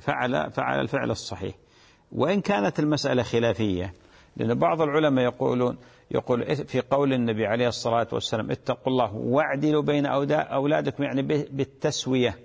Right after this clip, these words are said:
تسوون بينهم في العطاء، هذا مائة والبنت مائة، هذا ألف والبنت ألف. هذا قول. القول الثاني قالوا: "لا، آه، قسمة القرآن هي العدل". فقول النبي عليه الصلاة والسلام: "اتقوا الله واعدلوا ب-،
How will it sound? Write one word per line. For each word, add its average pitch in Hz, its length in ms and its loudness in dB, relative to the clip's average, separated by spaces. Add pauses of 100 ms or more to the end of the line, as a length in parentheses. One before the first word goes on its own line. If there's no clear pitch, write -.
(680)
تسوون 135 560 2
بينهم 139 380 2
في 131 80 -4
العطاء، 117 460 -2
هذا 143 320 0
مائة 165 460 -2
والبنت 143 480 -2
مائة، 104 300 0 (380)
هذا 143 440 0
ألف 165 240 -2
والبنت 127 400 -2
ألف. 110 400 -4 (400)
هذا 147 220 0
قول. 156 300 -2 (560)
القول 175 340 0
الثاني 175 300 -2
قالوا: 156 340 0
"لا، 147 200 0 (340)
آه، 110 220 -4
قسمة 156 440 -4
القرآن 151 400 0
هي 135 140 2
العدل". 101 400 -2 (420)
فقول 156 380 0
النبي 120 360 0
عليه 120 180 0
الصلاة 123 440 -2
والسلام: 123 420 -4
"اتقوا 135 440 -2
الله 123 160 2
واعدلوا 127 420 0
ب-، 120 260 -2